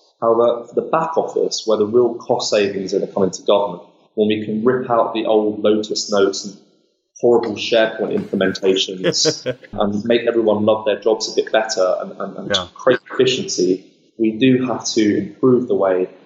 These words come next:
Speaker 1: the government procures these startups. Um, so a lot of the work that, that I'm doing is on procurement hacks. Uh, and, and this is a whole other conversation, but, like, procurement hack models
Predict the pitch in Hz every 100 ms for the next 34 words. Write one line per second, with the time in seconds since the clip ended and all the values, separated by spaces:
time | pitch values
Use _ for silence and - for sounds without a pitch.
0 | _ 95 113 98 - 90 - 98 - -
1 | 87 - 95 87 - - - - - -
2 | _ _ 104 101 104 - 113 117 131 143
3 | - 117 113 - - 104 - - - 127
4 | 143 117 101 98 - - 98 - 101 95
5 | 104 - - 123 - 82 - - - -
6 | - - _ - 101 98 - 104 104 117
7 | - 113 107 120 113 104 - 110 104 -
8 | 135 - 92 90 95 104 - - 151 117
9 | - 123 - - 117 117 92 90 104 -
10 | - -